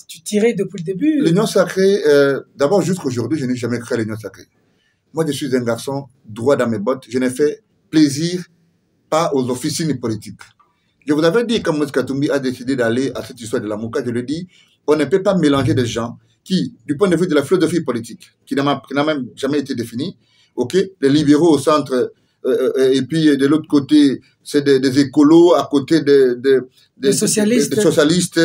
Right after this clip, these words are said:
Speaker 2: ou des sociodémocrates. Non, non. Tant que le, les piliers qui doivent sous-tendre l'organisation n'est pas défini, on ne peut pas avoir une organisation. Ça, c'est un des deux. Vous avez vu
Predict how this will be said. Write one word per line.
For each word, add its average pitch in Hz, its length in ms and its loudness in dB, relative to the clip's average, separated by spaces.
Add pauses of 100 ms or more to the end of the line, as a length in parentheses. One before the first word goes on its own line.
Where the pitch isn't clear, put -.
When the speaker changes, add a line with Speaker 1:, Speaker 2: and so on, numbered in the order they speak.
(100)
Speaker 2:
ou 160 80 4
des 151 220 2
sociodémocrates. 147 880 0 (160)
Non, 147 160 0
non. 120 200 -6 (580)
Tant 208 240 4
que 202 220 2 (100)
le, 143 220 2
les 143 180 2
piliers 185 640 4 (360)
qui 151 140 -6
doivent 170 180 2
sous-tendre 156 480 0
l'organisation 127 680 -2 (320)
n'est 131 240 -2
pas 156 140 2
défini, 151 560 -2
on 135 60 -6
ne 127 60 -4
peut 139 140 -6
pas 147 140 -2
avoir 127 160 -4
une 123 80 -4
organisation. 104 520 -10
Ça, - 140 -20
c'est 123 160 -6
un 127 60 -4
des 143 120 0
deux. 139 280 0 (720)
Vous 135 120 -4
avez 139 200 4
vu 202 340 -4